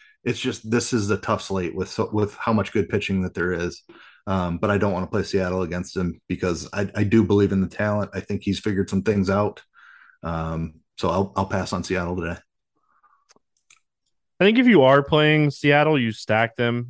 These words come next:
Speaker 2: because, like, his biggest issue has been command,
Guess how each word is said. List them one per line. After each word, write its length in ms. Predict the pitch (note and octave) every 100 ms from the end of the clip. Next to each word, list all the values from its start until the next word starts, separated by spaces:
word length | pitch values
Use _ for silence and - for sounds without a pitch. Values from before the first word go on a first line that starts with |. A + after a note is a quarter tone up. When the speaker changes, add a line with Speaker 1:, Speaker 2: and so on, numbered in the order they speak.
| B2+
Speaker 2:
because, 400 | A2+ B2 A2+ G#2+
like, 260 | A2+ G#2
his 200 | - A#2
biggest 340 | A2 A#2 A#2 A#2
issue 480 | A2+ B2 A#2+ A2+ G#2 _ _ _ _
has 220 | A#2+ A2 G2+
been 260 | A2 A#2+
command, 600 | A#2 B2+ B2+ C3+ C3+ C3+